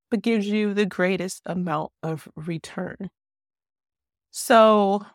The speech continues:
what next? Well, remember, you need to stay focused on your customers. You need to track your results. And you should not be afraid to ask for help when you need it.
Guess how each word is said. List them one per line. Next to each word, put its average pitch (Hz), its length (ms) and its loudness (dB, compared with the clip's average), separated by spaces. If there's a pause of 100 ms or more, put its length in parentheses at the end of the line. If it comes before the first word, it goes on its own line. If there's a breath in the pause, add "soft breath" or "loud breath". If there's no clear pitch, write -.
(220)
what 180 340 2
next? - 540 -8 (480)
Well, 254 460 4
remember, 294 440 4
you 247 200 2
need 277 220 2
to 311 60 -12
stay 285 260 -4
focused 240 440 -2
on 214 120 0
your 208 100 -2
customers. - 720 -6 (460)
You 226 120 0
need 247 160 4
to 269 80 -2
track - 320 -2
your 196 100 0
results. 190 640 -4 (580)
And 208 400 2
you 208 200 2
should 202 380 -2
not 214 380 0 (200)
be 220 340 0
afraid 190 640 -6 (160)
to - 240 -8
ask - 320 -8
for - 200 -4
help - 380 -4 (200)
when 220 160 0
you 208 100 2
need 214 240 0
it. - 100 -8